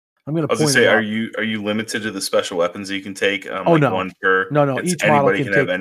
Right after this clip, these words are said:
Speaker 2: anything?
Speaker 1: yes. Yeah,
Speaker 2: Okay.
Speaker 1: yeah, absolutely.
Speaker 2: Nice.
Speaker 1: Yeah, and then, um, yeah, so, I mean, this unit can kick some ass for sure.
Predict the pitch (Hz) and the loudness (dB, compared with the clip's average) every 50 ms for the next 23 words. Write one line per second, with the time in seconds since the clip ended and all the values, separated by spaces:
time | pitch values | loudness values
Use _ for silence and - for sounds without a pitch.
0 | 92 87 - 101 95 - - 90 - - - - - _ _ _ _ - - - | -4 -4 -4 -6 -6 -6 -6 -8 -12 -14 -18 -20 -20 _ _ _ _ -14 -12 -10
1 | - - - - 110 - _ _ _ _ _ - 131 135 107 - - 101 92 - | -10 -10 -10 -12 -16 -18 _ _ _ _ _ -12 -10 -10 -10 -10 -14 -18 -18 -20
2 | _ - _ _ _ _ _ _ _ _ _ _ _ _ - 80 78 80 - - | _ -20 _ _ _ _ _ _ _ _ _ _ _ _ -14 -12 -12 -10 -10 -10
3 | - _ _ _ _ _ _ _ _ _ - 147 151 143 131 - 156 156 151 160 | -12 _ _ _ _ _ _ _ _ _ -2 2 2 2 2 0 -2 -2 0 0
4 | 160 156 156 151 147 139 123 131 131 123 120 117 110 107 92 - _ _ _ _ | 0 0 0 0 -2 -4 -6 -6 -6 -6 -8 -10 -12 -14 -16 -20 _ _ _ _
5 | _ _ _ _ - 143 170 196 160 127 - - _ - - 185 185 180 180 175 | _ _ _ _ 0 2 4 4 4 2 -4 -20 _ -10 -4 0 0 0 0 -2
6 | - - - - 160 160 160 180 180 - - - 147 - - 170 208 254 233 175 | -4 -8 -8 -6 -4 -4 -2 -4 -4 -8 -10 -16 -20 -12 -6 -4 -2 -2 -2 -2
7 | - 175 156 143 - - 202 185 - - 143 135 135 120 - - - - - - | -2 -2 -2 -4 -4 -4 -4 -4 -2 -2 -2 -2 -2 -4 -6 -10 -14 -16 -12 -10
8 | - - 127 98 - - _ | -10 -8 -10 -10 -12 -18 _